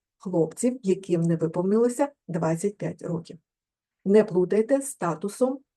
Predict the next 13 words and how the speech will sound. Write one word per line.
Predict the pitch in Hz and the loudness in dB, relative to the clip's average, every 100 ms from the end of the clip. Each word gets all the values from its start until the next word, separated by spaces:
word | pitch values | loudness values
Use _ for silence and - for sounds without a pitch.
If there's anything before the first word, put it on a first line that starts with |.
| - | -10
призовника. | 170 180 196 196 185 160 147 _ _ _ _ _ _ _ - - - - - _ - | -2 0 0 -2 -4 -6 -12 _ _ _ _ _ _ _ -20 -20 -20 -20 -20 _ 2
По-третє, | 370 311 202 170 165 - _ - | 2 6 4 4 -2 -8 _ 0
якщо | 190 214 - 349 | 4 4 6 4
військовозобов'язаний | 277 262 220 202 208 220 262 240 196 | 4 2 2 4 6 6 6 6 4
чоловік | 190 190 190 185 175 - | 2 2 2 2 -2 -2
визнаний | 185 175 185 170 170 165 165 | -6 0 0 0 -2 -4 -6
обмежено | - 180 175 196 208 170 170 | -2 0 2 2 2 0 -4
придатним | 180 170 170 170 175 | -4 2 2 2 -2
до | 170 | -2
військової | 170 165 165 165 | -4 -4 -2 -2
служби | 165 185 175 180 | 2 0 2 0
та | 180 175 | 2 2
має | 175 202 180 165 160 | 4 4 4 2 -4